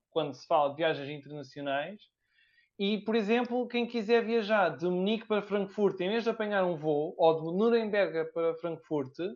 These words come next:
em vez de apanhar um voo, apanha o comboio. Demora praticamente o mesmo tempo, pode fazer, pode fazer muito mais coisas, porque pode trabalhar, tem internet, tem muito mais comodidade, tem muito espaço, muito mais espaço para as pernas, não tem de pôr cinto de segurança, pode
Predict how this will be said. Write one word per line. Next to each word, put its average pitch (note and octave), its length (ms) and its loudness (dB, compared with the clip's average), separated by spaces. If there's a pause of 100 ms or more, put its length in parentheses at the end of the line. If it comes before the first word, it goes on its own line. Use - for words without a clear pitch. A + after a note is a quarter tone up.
(460)
em D#3 60 -4
vez F3+ 120 2
de G3+ 80 0
apanhar A3 360 2
um G3+ 60 -2
voo, B3+ 300 -2
apanha D4 260 2
o C#4+ 60 -8
comboio. C#4+ 520 2 (680)
Demora A3 400 6
praticamente A#3+ 680 2
o G#3+ 40 -2
mesmo F#3 280 0
tempo, D#3 540 -6
pode G#3+ 240 6
fazer, G3 420 0
pode A3 280 8
fazer F#3+ 200 0
muito A#3+ 240 -2
mais G#3+ 220 0
coisas, F3+ 320 2
porque D3+ 240 -6
pode E3 220 4
trabalhar, G3 640 4
tem D#3 180 -2
internet, C3+ 560 -4
tem D3 100 -8
muito G3+ 200 -6
mais F#3+ 160 -2
comodidade, D3 560 -4
tem C#3 100 -12
muito D#3 140 -10
espaço, D#3 360 -2
muito F#3 240 -6
mais F3 200 -4
espaço D#3+ 280 0 (520)
para F#3+ 160 4
as - 100 0
pernas, F3+ 420 6
não C4 120 2
tem B3+ 160 0
de A3 60 -8
pôr G3+ 140 0
cinto F#3+ 280 -4
de - 40 -20
segurança, F3+ 460 0
pode F3 180 4